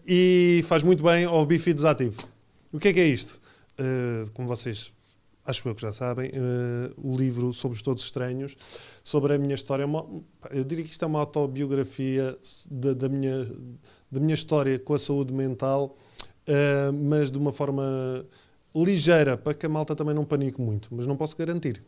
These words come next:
não paniquem. Eh, mas pelo que eu tenho recebido de mensagens, tem, tem pelo menos, ehm, sido interessante para quem lê,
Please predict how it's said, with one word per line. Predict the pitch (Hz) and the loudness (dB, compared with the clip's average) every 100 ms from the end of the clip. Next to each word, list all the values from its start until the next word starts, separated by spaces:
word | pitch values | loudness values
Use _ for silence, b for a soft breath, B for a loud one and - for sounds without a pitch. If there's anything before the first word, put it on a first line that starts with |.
| _ | _
não | 120 123 | -8 -4
paniquem. | 131 117 104 92 - _ | -4 -6 -8 -12 -18 _
Eh, | 120 113 113 113 113 113 113 | -10 -6 -6 -6 -6 -8 -8
mas | 117 127 | -4 -6
pelo | - 165 165 | -4 -2 0
que | 170 | 0
eu | 165 | -2
tenho | 165 | -2
recebido | 151 - 143 143 | -2 -6 -6 -4
de | 139 | -2
mensagens, | 139 123 139 139 147 147 b b b b _ - | -4 -4 -4 -2 -4 -8 b b b b _ -4
tem, | 139 139 139 135 131 127 B B B _ - | -2 0 0 -2 -4 -6 B B B _ 0
tem | 156 | 2
pelo | 156 156 | 2 2
menos, | 160 165 160 160 156 160 | 2 2 -2 0 -2 -4
ehm, | 156 143 143 143 139 139 - B B _ | -2 0 2 0 -4 -6 -12 B B _
sido | - 185 175 | -2 2 4
interessante | 185 151 160 160 - 160 165 165 | 4 2 -2 -2 2 2 2 0
para | 165 | -2
quem | 160 151 147 | 0 0 4
lê, | 143 156 | 4 2